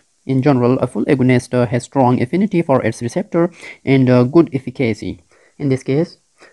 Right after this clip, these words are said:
uh, the drug, uh, may activate the receptor, uh, better than the endogenous substances like, uh,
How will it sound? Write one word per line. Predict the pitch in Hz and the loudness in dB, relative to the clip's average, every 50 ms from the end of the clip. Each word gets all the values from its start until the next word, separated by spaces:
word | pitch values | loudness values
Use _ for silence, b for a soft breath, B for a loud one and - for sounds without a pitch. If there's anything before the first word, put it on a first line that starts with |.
| b | b
uh, | b - 139 135 | b -4 -2 -2
the | 127 135 131 | -2 -2 -4
drug, | 127 131 139 139 127 123 120 120 117 | -4 -2 0 0 2 2 0 -2 -2
uh, | 131 131 127 127 127 | -4 -4 -2 -2 -2
may | 123 123 123 123 123 117 117 117 120 120 120 - - | 0 0 0 0 0 -2 -2 -4 -4 -6 -6 -8 -10
activate | 127 123 - 123 120 127 147 170 175 139 | -12 -10 -6 -6 -4 -2 -2 -2 -4 -4
the | 120 | -6
receptor, | 117 113 113 - - 117 - _ - 120 120 | -6 -8 -8 -8 -10 -12 -10 _ -6 -4 -4
uh, | 113 117 123 120 | -2 -2 -2 -2
better | 117 123 123 - 123 113 | -2 -4 -4 -4 -6 -6
than | 120 117 113 | -6 -6 -6
the | 110 | -6
endogenous | 120 120 117 120 117 117 120 117 120 - | -6 -6 -4 -4 -4 -4 -4 -6 -8 -10
substances | - - - - 120 117 117 - 120 123 | -14 -16 -12 -8 -8 -8 -8 -8 -8 -6
like, | 120 117 120 117 - | -4 -6 -6 -6 -8
uh, | 117 117 113 113 | -8 -8 -8 -8